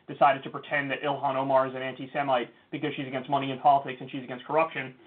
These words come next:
Um, it's, of course, the All About the Benjamins tweet.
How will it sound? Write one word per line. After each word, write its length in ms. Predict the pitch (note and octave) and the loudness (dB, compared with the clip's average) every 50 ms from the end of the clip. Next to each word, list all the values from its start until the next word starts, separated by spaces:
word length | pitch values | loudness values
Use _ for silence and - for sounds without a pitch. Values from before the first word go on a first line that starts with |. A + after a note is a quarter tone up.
| - - - - - - - _ | -20 -20 -20 -20 -20 -20 0 _
Um, 440 | D3+ D3+ C#3+ C#3 C3+ C#3 C#3 C3 - - - | 6 8 8 8 6 2 0 -4 -6 -4 -4
it's, 160 | F3 E3 - | -4 -2 -2
of 100 | D#3 - | -4 0
course, 220 | - F#3 E3 D3+ - | 2 2 2 2 2
the 140 | D#3 C#3+ - | -2 0 4
All 160 | D#3+ E3 E3 | 6 6 6
About 200 | E3 E3 D#3 D#3 | 6 4 4 4
the 60 | D#3 D3 | 2 0
Benjamins 440 | D3 D#3 D#3 D3 D3+ D#3 D3+ C#3+ - - | -2 -2 -2 -2 -4 -6 -6 -6 -6 -4
tweet. 260 | E3+ D#3+ D3+ D3 - | -4 -2 -2 -4 -8